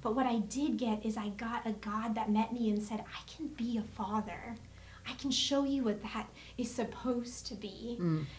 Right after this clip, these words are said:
Speaker 1: And I can show you what, what life you get to still have." Um, so many, so many things. I could,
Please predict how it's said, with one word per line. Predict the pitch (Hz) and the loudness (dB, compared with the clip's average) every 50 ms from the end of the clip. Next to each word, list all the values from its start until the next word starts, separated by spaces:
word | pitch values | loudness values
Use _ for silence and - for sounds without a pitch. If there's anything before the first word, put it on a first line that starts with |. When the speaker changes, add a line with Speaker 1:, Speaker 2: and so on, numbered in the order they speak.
| - - | -10 -4
Speaker 1:
And | 262 262 | -2 0
I | 262 294 | 0 0
can | 285 - 294 269 | 0 0 0 0
show | 220 - - - 285 254 254 285 | 2 2 0 2 4 4 6 6
you | 285 269 269 247 | 6 4 4 2
what, | 220 220 220 214 214 - - - | 2 4 2 2 0 -2 -4 -2
what | 269 254 - 220 208 | -2 -2 0 0 0
life | 220 214 220 240 254 254 233 214 - - - | 0 2 4 4 4 4 4 2 0 -2 -2
you | 226 226 262 262 | 2 4 4 4
get | 254 - - - - - | 2 0 -4 -6 -6 -4
to | - 233 | -2 -2
still | - - - - - - 240 226 226 220 214 | -2 -2 -4 -6 -4 -2 2 2 2 2 2
have." | 220 - 208 208 208 190 202 220 240 220 - - - - - - - - - - - | 2 2 2 2 2 0 -2 -4 -6 -8 -12 -16 -16 -16 -16 -16 -16 -16 -16 2 4
Um, | 254 233 220 214 208 208 208 214 - - - - - | 6 6 8 6 6 4 4 2 0 -4 -10 -12 -6
so | - - - - - - 254 262 294 | -4 0 0 0 0 0 2 4 4
many, | 247 233 214 220 233 | 4 4 4 2 0
so | 220 - - 262 254 | 0 2 4 6 8
many | 254 254 247 233 | 8 8 6 6
things. | 233 233 214 202 208 214 | 4 2 2 2 2 0
I | 208 | -2
could, | 214 - 226 208 202 | -2 0 0 0 0